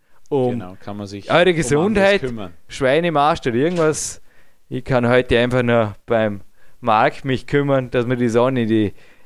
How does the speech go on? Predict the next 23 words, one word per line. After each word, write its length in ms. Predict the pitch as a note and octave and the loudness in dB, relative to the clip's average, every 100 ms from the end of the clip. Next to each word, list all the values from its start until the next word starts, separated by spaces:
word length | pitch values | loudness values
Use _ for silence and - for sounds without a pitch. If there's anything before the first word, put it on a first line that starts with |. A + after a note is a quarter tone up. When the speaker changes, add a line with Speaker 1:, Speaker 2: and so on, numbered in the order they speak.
| - | -2
Speaker 1:
Augen 300 | G#2+ C3 C3+ | 2 2 2
strahlt 460 | - C#3 A#2 G#2+ - | -2 2 4 4 2
vom 160 | A#2+ | -2
Bürgle, 460 | A2 B2 B2 A2 E2+ | 4 4 4 2 0
wie 140 | B2 B2 | -2 0
dem 120 | B2 | 2
nächsten 360 | A#2 A#2+ - | 2 0 -4
Coachie, 500 | - A#2 A#2 - A#2 | 0 2 2 0 0
der 180 | B2 C#3+ | 4 2
vielleicht 360 | G2+ A2 G#2+ - | 2 2 2 0
bei 80 | G#2+ | -2
mir 180 | A2 | 2
im 100 | A#2 | 0
Trainingslager 560 | G#2 G#2 A2 G2+ G2 G2 | 0 0 0 0 0 2
das 180 | F#2+ F#2 | 0 0
erleben 320 | F#2+ F#2+ G2 | 0 0 0
darf. 260 | F2+ E2 G#2 | 0 0 0
Es 60 | |
ist 160 | G2 G2 | -4 -4
wunderschön 520 | A2 A2+ G2+ G2 G2 | -4 -2 0 2 2
bei 100 | F#2+ | 2
dir 200 | F#2 F#2 | 2 2
oben. 220 | F#2+ - | 2 0